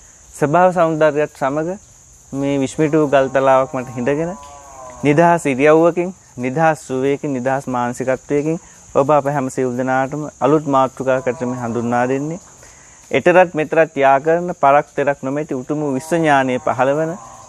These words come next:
උතුම් වූ සද්ගුණවත් ඥානය පහළ වන, උතුම් වූ කුණ්ඩලිනිධාරී ශක්තිය පිළිබඳ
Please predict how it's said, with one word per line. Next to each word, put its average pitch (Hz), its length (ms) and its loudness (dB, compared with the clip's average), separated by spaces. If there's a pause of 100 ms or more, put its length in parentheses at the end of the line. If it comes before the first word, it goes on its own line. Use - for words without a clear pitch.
උතුම් 170 320 2
වූ 160 100 2
සද්ගුණවත් 151 720 2
ඥානය 131 440 0
පහළ 127 360 -2
වන, 147 240 -4
උතුම් 143 320 -4
වූ 147 160 -2
කුණ්ඩලිනිධාරී 139 880 0
ශක්තිය 117 460 -6
පිළිබඳ 131 480 -2